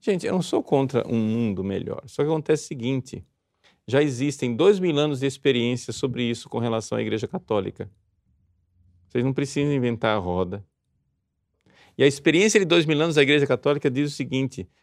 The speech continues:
"Você quer um mundo melhor? Faz o seguinte, luta pelo mundo do céu. Luta pela vida eterna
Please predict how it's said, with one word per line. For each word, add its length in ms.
"Você 240
quer 180
um 60
mundo 240
melhor? 340
Faz 200
o 40
seguinte, 380
luta 680
pelo 380
mundo 880
do 160
céu. 400
Luta 360
pela 240
vida 300
eterna 580